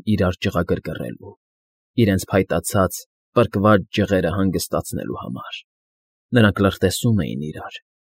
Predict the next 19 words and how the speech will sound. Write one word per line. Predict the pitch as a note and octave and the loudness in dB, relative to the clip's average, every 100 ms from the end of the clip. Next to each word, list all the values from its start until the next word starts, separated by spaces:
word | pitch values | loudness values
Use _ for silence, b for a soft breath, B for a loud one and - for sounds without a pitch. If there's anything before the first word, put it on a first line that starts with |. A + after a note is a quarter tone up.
| _ _ _ | _ _ _
ակնարկով | B2 - G#2+ G2 G#2 G2+ | 0 4 2 4 2 2
շոշափում | - G#2 - G2+ - A2+ F#2 | 2 0 2 -4 0 0 0
միմյանց, | B1+ - - - - - _ _ _ _ _ - | -4 -8 -12 -14 -18 -20 _ _ _ _ _ 0
խառնելով | A#2 G#2 F#2+ F2+ F2+ F2+ | 2 4 4 4 4 2
միմյանց | E2+ E2 D2+ - | 2 0 -4 -4
վերքերը, | C#2+ - - - - - _ _ _ _ _ _ _ | -4 -4 -8 -12 -12 -16 _ _ _ _ _ _ _
գտնելով | B2 A2 G2 G2+ G2 | 2 4 4 4 4
յուրաքանչյուր | G2 F#2 - G2+ F2+ A2 F#2+ | 4 2 2 -2 0 0 2
վերքի | F#2 F2+ - G2 - | 2 0 -2 -4 2
ամենադյուրազգաց | A2+ G#2 F#2+ F2 F2+ E2+ E2 - D#2 - | 2 4 4 2 2 2 0 -2 -4 -4
տեղը | - C2 - - _ _ _ _ _ _ _ - | -8 -8 -10 -16 _ _ _ _ _ _ _ 0
և | G#2+ G2 F2+ | 4 4 4
դառը | A2+ A2 G#2 G2 | 6 6 6 4
հեշտանք | F#2 G2+ - - G2 - | 4 0 0 0 0 0
զգալով | - G2 F#2+ G2 F#2 - _ _ _ | -4 2 4 4 2 -4 _ _ _
վշտից | A2+ A#2 - G#2+ F#2+ F2+ | 2 2 2 2 2 0
իրար | F2 F2 | 0 -2
ճչացնելու | - G2+ - E2+ - D2+ G#1+ - | -2 -4 -2 -2 -4 -8 -6 -10
մեջ։ | - - - | -12 -12 -12